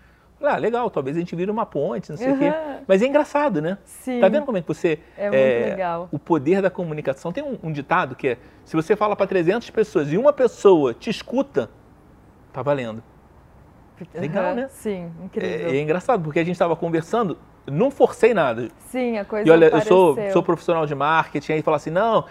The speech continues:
Speaker 1: coisa de marqueteiro." Não, ele levantou, ele falou, vai ser a entrevista dele amanhã,
Speaker 2: Ah,
Speaker 1: depois
Speaker 2: que
Speaker 1: eu te
Speaker 2: legal.
Speaker 1: mando também
Speaker 2: Aham.
Speaker 1: esse pedacinho. Mas é ele que falou.
Speaker 2: Que
Speaker 1: Falei,
Speaker 2: legal.
Speaker 1: "Cara, que legal, cara."
Speaker 2: Não, Curitiba tem muita gente massa que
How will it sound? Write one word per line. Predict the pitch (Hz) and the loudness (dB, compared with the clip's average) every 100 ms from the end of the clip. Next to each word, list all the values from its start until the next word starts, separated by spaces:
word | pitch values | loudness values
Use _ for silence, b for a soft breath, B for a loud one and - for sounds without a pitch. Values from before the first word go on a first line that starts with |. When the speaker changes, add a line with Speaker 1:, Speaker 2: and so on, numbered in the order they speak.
| B | B
Speaker 1:
coisa | - 190 | 2 4
de | |
marqueteiro." | 190 180 170 170 - | 4 -2 0 0 0
Não, | 151 170 127 | 2 2 4
ele | 165 226 202 | 2 4 2
levantou, | 190 175 139 170 | 2 2 2 2
ele | 190 | 2
falou, | 180 180 127 120 165 - b b b | 2 2 4 2 0 -4 b b b
vai | - 143 | -2 2
ser | 160 | 2
a | |
entrevista | 165 160 156 147 | 0 0 0 0
dele | 143 139 | -2 -2
amanhã, | 120 131 123 117 135 170 262 | -2 0 0 0 0 0 -2
Speaker 2:
Ah, | 240 | 0
Speaker 1:
depois | 151 190 | 2 4
Speaker 2:
que | |
Speaker 1:
eu | 240 | 4
te | 190 | 2
Speaker 2:
legal. | 170 | 2
Speaker 1:
mando | 170 | 0
também | 165 147 202 | 0 0 0
Speaker 2:
Aham. | 214 | 0
Speaker 1:
esse | 214 | 0
pedacinho. | 156 143 - 147 170 B B B B _ - | 2 0 -2 -8 -8 B B B B _ -10
Mas | 127 123 | -6 -2
é | 135 143 160 165 | 0 2 0 -2
ele | 160 247 | -2 -2
que | |
falou. | - 277 196 214 - | 2 2 2 0 -8
Speaker 2:
Que | 269 | -6
Speaker 1:
Falei, | 233 | -4
Speaker 2:
legal. | 202 180 285 302 | -4 -2 -2 -2
Speaker 1:
"Cara, | 233 | -4
que | - | -6
legal, | 240 226 214 226 220 | -2 -2 -2 -4 -6
cara." | 170 120 214 | -6 -4 -2
Speaker 2:
Não, | 208 202 | -2 -2
Curitiba | 220 226 240 247 | -6 -6 -4 -2
tem | 254 | -2
muita | 240 262 294 | -4 -2 -4
gente | 254 240 - | -4 -8 -8
massa | 202 175 175 - 196 | -6 -4 -6 -8 -12
que | 185 202 180 | -10 -8 -8